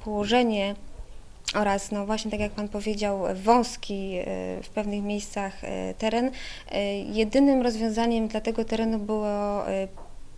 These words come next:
tak jakby zainspirowanie się może bardziej, e, tematyką wioski, czyli pojedynczych budynków, które mogą pełnić, e, odrębne funkcje, ale dzięki temu, e, ta przestrzeń, która między nimi się tworzy, jest otwarta i może współgrać z naturą.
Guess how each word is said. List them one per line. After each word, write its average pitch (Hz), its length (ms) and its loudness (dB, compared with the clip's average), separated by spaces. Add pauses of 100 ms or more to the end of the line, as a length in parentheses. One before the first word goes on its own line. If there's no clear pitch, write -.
(480)
tak 214 180 -2
jakby 214 380 -2
zainspirowanie 226 920 4
się 233 180 -2
może 214 260 -2
bardziej, 220 420 0 (360)
e, 196 300 0
tematyką 220 560 -2
wioski, 226 580 2
czyli 202 320 -2
pojedynczych 214 600 -2
budynków, 233 640 0
które 214 360 0
mogą 208 320 -2
pełnić, 208 480 -2
e, 196 260 0
odrębne 220 380 0
funkcje, 254 540 0
ale 247 280 2
dzięki 240 300 -4
temu, 233 400 0 (380)
e, 202 200 -2
ta 214 120 -4
przestrzeń, 240 540 0
która 220 240 -4
między 214 260 0
nimi 214 220 0
się 208 120 -4
tworzy, 220 300 -4
jest 208 140 -4
otwarta 269 680 0
i 226 260 -2
może 214 260 -4
współgrać 190 460 -8
z - 100 -8
naturą. - 300 -10